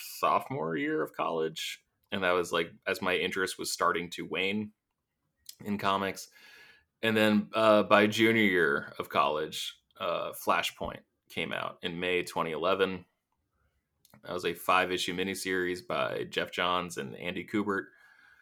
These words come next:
And this is all about Barry Allen trying to go back in time to save his mom, uh, from being murdered. And in doing so, he inadvertently creates a hellish new reality where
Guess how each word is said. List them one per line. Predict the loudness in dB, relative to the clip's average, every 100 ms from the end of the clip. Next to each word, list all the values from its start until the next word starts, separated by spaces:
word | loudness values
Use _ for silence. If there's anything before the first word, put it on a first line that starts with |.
| _ _ _ _ _
And | 4 6
this | 6 4
is | 2
all | 6 8
about | 10 8 8
Barry | 8 8 8
Allen | 4 4 0 -2
trying | 2 2 2 -2
to | -6 -4
go | 0 2
back | 2 0
in | -2
time | -2 0 2 0 -6
to | -8
save | -2 2 2 2
his | -2
mom, | 0 2 2 0 -6 -8 -2
uh, | -2 -2
from | -6 -6
being | -4 -4 -2
murdered. | 4 6 4 2 -6 _ -20 _
And | -2
in | 0
doing | 8 8 8 4
so, | 2 4 4
he | 2 -2 -2 0
inadvertently | 4 4 4 6 6 4 -2 -4
creates | 0 2 2 -2
a | -6 -4
hellish | 0 2 4 2 0
new | 0 2 2 0
reality | -2 4 6 6 2
where | 0